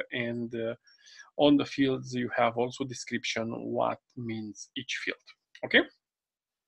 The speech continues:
So this is the way how you get data from, from your instance. Now, if you want to put data, for example, if you want, so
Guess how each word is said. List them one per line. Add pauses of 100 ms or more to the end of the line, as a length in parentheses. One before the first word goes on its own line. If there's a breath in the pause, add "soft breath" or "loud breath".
(300)
So
this
is
the
way
how
you
get
data (100)
from, (2000 loud breath)
from
your
instance. (320 loud breath)
Now,
if
you
want
to
put
data,
for
example,
if
you
want,
so